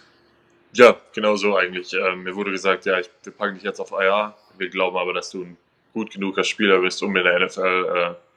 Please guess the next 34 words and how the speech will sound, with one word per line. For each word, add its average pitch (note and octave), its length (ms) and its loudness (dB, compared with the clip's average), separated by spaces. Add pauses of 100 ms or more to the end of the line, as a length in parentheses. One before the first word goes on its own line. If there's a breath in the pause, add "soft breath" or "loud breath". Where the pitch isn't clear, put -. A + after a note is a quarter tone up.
(120)
zu - 100 -12
spielen. G#2 460 -2 (580 loud breath)
Und G2 160 -6
eben, F#2 420 -4
äh, F2+ 280 -4 (480)
werde F#2+ 160 2
ich - 120 -16 (140)
nächstes F#2+ 300 -8
Jahr F#2 120 -2
hoffentlich F2+ 300 -6
versuchen, F#2 460 -6
nächstes F#2+ 240 0
Jahr F2+ 100 0
in E2+ 60 -4
den - 40 -14
Kader E2+ 240 2
zu - 120 -18
kommen F2 240 -4
und E2+ 80 -6
dann, E2 240 -4 (320)
ja, F2+ 120 0
wie F2+ 60 2
gesagt, F2 260 0
in F2+ 60 -2
der F2 80 0
Offseason, F#2 600 -6
äh, F2+ 100 -2
fit G#2 240 -6
zu G2+ 100 -10
sein G2 260 2
und F2+ 200 -8
im F2+ 160 -4
Offseason-Programm F2+ 600 -6
mitzumachen. F2 460 -8